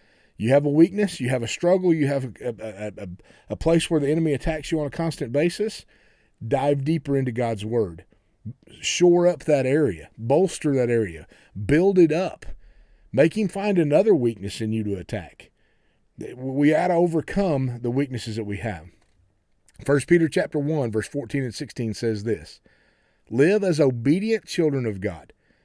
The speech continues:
Do not be conformed to the evil desires which governed you in your ignorance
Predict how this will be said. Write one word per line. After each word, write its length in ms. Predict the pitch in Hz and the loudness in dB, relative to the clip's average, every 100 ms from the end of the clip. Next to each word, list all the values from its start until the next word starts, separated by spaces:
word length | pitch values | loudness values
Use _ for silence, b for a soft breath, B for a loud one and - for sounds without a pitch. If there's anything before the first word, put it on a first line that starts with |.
| _ | _
Do 100 | 120 | -2
not 180 | 147 240 | -2 -2
be 120 | 254 | -4
conformed 640 | 220 160 - 117 135 202 220 b b b | -2 -4 -2 -2 0 -2 -4 b b b
to 120 | 143 | 2
the 180 | 135 - | 2 2
evil 260 | 156 185 196 | 0 2 2
desires 580 | 147 117 117 143 180 | 2 0 -4 -2 -2
which 280 | 147 113 98 | -2 -6 -4
governed 400 | 117 131 143 143 | 2 2 2 -4
you 180 | 139 180 | -2 -2
in 100 | 151 | 0
your 160 | 120 - | -2 -4
ignorance 520 | 110 123 185 214 - | -6 -2 -4 -6 -16